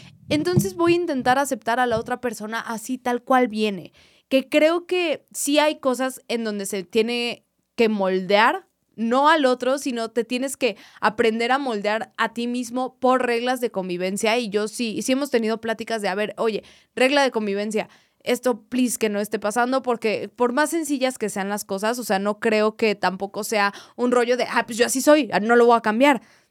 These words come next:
¿no? Y yo sé que hay cosas que a ti te molestan, ejemplo, lo del cereal, entonces si me voy a pe-, servir un plato de cereal, me voy a comerlo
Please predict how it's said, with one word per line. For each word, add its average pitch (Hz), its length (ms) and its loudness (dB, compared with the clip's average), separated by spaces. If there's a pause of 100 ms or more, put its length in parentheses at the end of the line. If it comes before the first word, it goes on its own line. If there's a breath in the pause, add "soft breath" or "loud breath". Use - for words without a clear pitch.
¿no? 233 300 2
Y 240 280 -4
yo 233 280 6
sé 269 220 0
que 262 60 0
hay 233 100 0
cosas 233 280 -8
que - 80 -10
a 214 60 -6
ti 233 140 -12
te 233 120 -2
molestan, 240 640 -2
ejemplo, 196 420 -4
lo 202 140 0
del 214 140 0
cereal, 233 400 2
entonces 220 440 -4
si 214 140 -8
me 202 100 -2
voy 190 200 4
a 214 100 0
pe-, 196 180 -4
servir 214 320 -2
un 208 100 -4
plato 214 220 0
de 262 120 2
cereal, 285 280 2 (300 loud breath)
me 240 160 4
voy 233 420 4
a 226 400 4
comerlo 240 500 -2